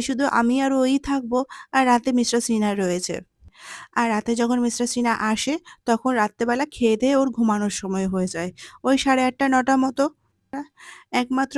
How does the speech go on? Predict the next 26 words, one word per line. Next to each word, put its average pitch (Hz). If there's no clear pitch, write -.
রবিবার 262
ছাড়া 285
ও -
কখনোই 240
মিশুকে 233
টাইম 220
দিতে 226
পারে 180
না, 180
আর 285
দেবেই 294
বা 294
কী 294
করে? 294
যে 254
সকাল 254
নটার 240
সময় 269
বেরিয়ে 254
যায়, 214
তার 269
আগে 277
মিশু 247
স্কুল 269
সাড়ে 214
আটটা 208